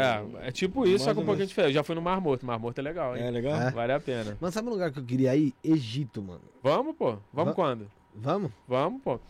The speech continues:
Speaker 1: Eu tava com intenção de fazer uma
Speaker 3: Tem
Speaker 1: excursão
Speaker 3: essa
Speaker 1: pro Egito.
Speaker 3: brincadeira de vamos que eu, mano, acabo me, me iludindo, cara.
Speaker 1: Pô, Egito é baratinho.
Speaker 3: <laughs> Barato, mano.
Speaker 1: Que isso, cara? Com seis conto dá.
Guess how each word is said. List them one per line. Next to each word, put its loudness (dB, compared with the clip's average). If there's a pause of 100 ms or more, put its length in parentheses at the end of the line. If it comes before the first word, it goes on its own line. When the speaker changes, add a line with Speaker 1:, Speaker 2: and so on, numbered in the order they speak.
Speaker 1:
Eu -2
tava 4
com 2
intenção 0
de -8
fazer -2
uma 0
Speaker 3:
Tem -6
Speaker 1:
excursão 2
Speaker 3:
essa 2
Speaker 1:
pro 2
Egito. 0
Speaker 3:
brincadeira 2
de 0
vamos -4
que -6
eu, 0
mano, -8
acabo -10
me, -4 (120)
me 2
iludindo, 2
cara. -4
Speaker 1:
Pô, 4
Egito 4
é 6
baratinho. 0 (380)
Speaker 3:
<laughs> -20
Barato, -16
mano. -18 (280)
Speaker 1:
Que -2
isso, -4
cara? -2
Com -8
seis 0
conto -4
dá. -2